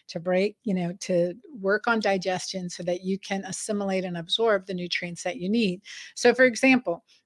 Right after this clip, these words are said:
if you have a piece of steak, you guys should see my nails. I did these amazing Christmas nails with my daughter Amira. So you've got these really cool, fun Christmas nails going. <laughs> So you'll see that in my video as I talk with my hands.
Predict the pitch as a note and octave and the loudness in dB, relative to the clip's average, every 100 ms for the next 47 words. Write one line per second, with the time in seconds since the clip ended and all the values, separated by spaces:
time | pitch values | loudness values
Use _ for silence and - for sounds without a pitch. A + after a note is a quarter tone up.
0 | _ G#3+ G#3+ G#3 F#3 F3 B3 A#3+ D4+ - | _ 0 6 6 4 2 0 2 0 4
1 | A3 B3 - _ _ B3+ F#3+ F#3 F3 - | 4 4 -2 _ _ -12 -6 -4 -4 -4
2 | F3+ - F#3+ F3 E3+ E3+ E3+ F3 F#3 F#3 | -6 -6 -4 -2 0 0 -2 -4 -8 -8
3 | F3+ F3 F3 F3 F3+ F3+ F3 E3+ E3+ F3+ | -8 -4 -4 -2 0 2 2 2 -2 -4
4 | - - - - - A3+ G#3 G#3+ G3 G3 | -8 -16 -18 -12 4 6 6 0 0 2
5 | F#3+ F3+ F3 F#3 F#3 F3+ G3 F#3 F#3 F3+ | 4 4 2 -2 0 2 4 6 6 6
6 | F3+ F#3+ G3 F3+ E3+ F3 G3 F#3+ G3 G3+ | 4 4 6 6 4 0 -2 0 0 -2
7 | G#3 G3 F#3+ - - - _ _ B3+ A#3+ | 0 -2 -4 -14 -20 -20 _ _ 4 6
8 | A3 G3+ - B3 G#3 G3+ - A3 G3 F#3+ | 6 4 4 6 6 4 2 4 4 0
9 | - A3 G#3 G#3 G3 G3+ F#3+ F#3 - G3+ | 0 0 0 -4 -4 -2 0 -2 0 4
10 | F#3 F3+ G3 - A3+ A#3 A#3 - D4 B3 | 6 4 2 0 2 6 4 6 6 6
11 | G#3+ G#3 G#3 G3 G3+ G#3+ G3+ F#3+ F3+ F#3 | 6 4 4 4 6 6 6 2 2 2
12 | G3 F#3+ - A#3 A3 G#3+ G3+ F#3+ G#3+ G#3+ | 0 0 4 4 4 2 4 4 6 4
13 | F3+ F#3 B3 | 2 -2 -12